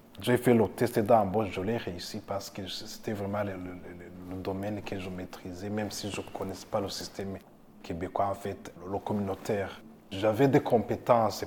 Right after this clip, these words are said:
professionnelles, mais ce qui m'est arrivé, c'est que j'ai réussi le test d'embauche. Ils m'ont appelé quelques jours après pour me dire, « Écoute, euh,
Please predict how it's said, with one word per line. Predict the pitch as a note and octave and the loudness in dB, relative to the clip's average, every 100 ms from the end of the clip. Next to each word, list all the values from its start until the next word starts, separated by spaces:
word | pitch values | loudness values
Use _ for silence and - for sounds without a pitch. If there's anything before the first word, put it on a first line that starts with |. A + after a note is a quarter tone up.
| - | -4
professionnelles, | - G2+ G#2 - G#2 G2+ G2+ A#2 B2+ A#2 G2 F#2 E2+ - - - - G2+ | 0 0 -2 -6 -6 -4 -2 -2 -2 0 0 -2 -4 -14 -20 -20 -12 -4
mais | G#2 A#2+ D#3+ E3 - - - - - - - - | 2 8 8 6 -6 -16 -18 -18 -20 -20 -20 -16
ce | - - | -4 -2
qui | A#2+ E3 | 4 8
m'est | D#3+ D#3+ | 8 10
arrivé, | C#3 G#2+ G#2 B2+ | 8 8 4 2
c'est | - A#2+ | 2 -2
que | - B2+ | 2 2
j'ai | G#2 B2+ | 6 8
réussi | C#3 B2+ G#2 - B2 | 8 8 6 2 2
le | G2+ | 2
test | - A#2 - | 0 -2 0
d'embauche. | G#2 A2 G2+ F#2+ A2 - - F2+ - - - - G#2+ | 4 4 4 2 0 0 -4 -6 -10 -20 -20 -8 -4
Ils | A2+ | 2
m'ont | B2 E3 | 12 12
appelé | D3 - A#2 C#3+ | 12 10 4 4
quelques | D#3+ B2 B2+ | 4 2 2
jours | A2+ A#2 F#2+ | 4 2 0
après | - B2+ B2 | -4 -2 -2
pour | - | 0
me | A#2 G#2 | 0 0
dire, « | G2 A2+ G#2 | 0 -2 -2
Écoute, | G2 - C3 C3+ - | -4 -2 -2 -2 2
euh, | A#2+ A2 | 4 4